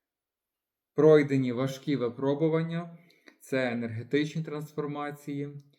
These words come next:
це духовні трансформації, це переродження кожного з нас.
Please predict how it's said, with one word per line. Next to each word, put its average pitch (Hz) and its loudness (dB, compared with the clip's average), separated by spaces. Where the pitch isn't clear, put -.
це 123 -2
духовні 147 2
трансформації, 139 -6
це 151 -4
переродження 120 -6
кожного 131 -8
з 107 -14
нас. 107 -10